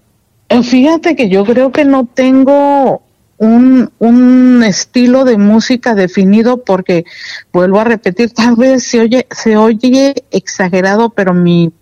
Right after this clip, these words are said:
padres eran así. No nos dejaban escuchar música en la casa, solo la que mi papá ponía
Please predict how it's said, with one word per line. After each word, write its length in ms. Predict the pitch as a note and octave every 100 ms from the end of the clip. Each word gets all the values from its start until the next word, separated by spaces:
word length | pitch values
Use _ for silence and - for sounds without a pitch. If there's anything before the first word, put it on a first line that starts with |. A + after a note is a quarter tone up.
| _ - -
padres 440 | G3+ G#3 A3 G#3+
eran 280 | G#3 G3+ G#3
así. 400 | F#3+ - G3+ A3+ _ _ - - - -
No 140 | G#3
nos 160 | G#3+ A3+
dejaban 460 | A3 F#3+ G3+ G#3+
escuchar 480 | G3 - D#3+ - F#3
música 420 | G3 G3 G#3+ G3+
en 80 | F#3+
la 100 | E3+
casa, 360 | E3 G3+ - -
solo 520 | - B3 A3+ A3 A#3+
la 140 | B3+
que 140 | A#3+ F3+
mi 140 | E3+
papá 320 | - E3+ G3 G3+
ponía 460 | A3+ G#3+ G3+ G#3+